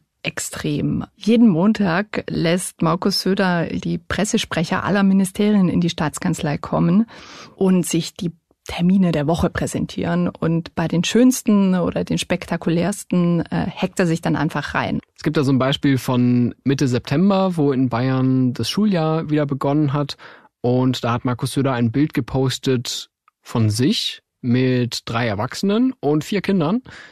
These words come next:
Speaker 2: Die Kinder haben alle so eine große Schultüte dabei mit so Hasenmotiven und Panda-Bären.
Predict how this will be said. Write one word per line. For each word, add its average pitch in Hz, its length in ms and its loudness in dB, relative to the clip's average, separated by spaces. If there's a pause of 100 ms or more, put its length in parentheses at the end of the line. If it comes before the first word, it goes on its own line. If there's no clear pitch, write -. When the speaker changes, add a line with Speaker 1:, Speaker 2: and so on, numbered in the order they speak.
(160)
Speaker 2:
Die 131 100 2
Kinder 160 540 0 (100)
haben 135 300 0
alle 127 280 -2
so 123 100 0
eine 120 140 0
große 135 280 -6
Schultüte 170 540 -2
dabei 135 560 0 (260)
mit 123 100 -6
so 110 180 -4
Hasenmotiven 131 1400 0
und 87 360 -6
Panda-Bären. 143 640 0